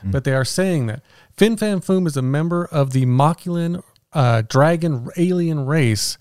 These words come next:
Speaker 2: that came to Earth, and the Mandarin found the ship, and he took the rings, which were part of their propulsion drive.
Speaker 1: Ah.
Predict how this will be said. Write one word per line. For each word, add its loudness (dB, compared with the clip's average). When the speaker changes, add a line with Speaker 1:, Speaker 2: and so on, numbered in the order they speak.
Speaker 2:
that 4
came 2
to -2
Earth, 0
and 4
the 0
Mandarin 0
found -2
the -4
ship, -4
and 4
he 2
took -4
the 2
rings, -2
which -6
were 2
part -4
of -6
their 0
propulsion -2
drive. -6
Speaker 1:
Ah. -6